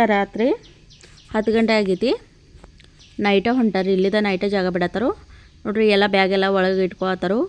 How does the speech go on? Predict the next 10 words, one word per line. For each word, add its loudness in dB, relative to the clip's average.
ಕಾರ್ -4
ಗಡ್ಯಾಗ. -2
ಇವ್ರ 6
ಮತ್ತು 0
ಇವ್ರ 2
ಫ್ರೆಂಡ್ಸ್ -2
ತಿರುಪತಿ, 0
ಶ್ರೀಶೈಲಕ -4
ಎಲ್ಲ 0
ಹೊಂಟಾರು. -2